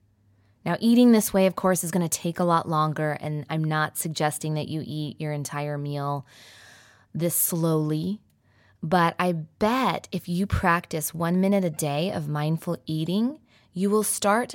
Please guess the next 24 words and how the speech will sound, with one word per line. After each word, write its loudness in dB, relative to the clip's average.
to -4
recognize -4
that -6
you -2
can -4
move 4
a 2
little 2
bit -2
slower, 0
that -16
you -2
can -2
snap 2
out 8
of 4
fast 6
mom 6
mode 6
or 2
check 0
off 0
the 4
list, 2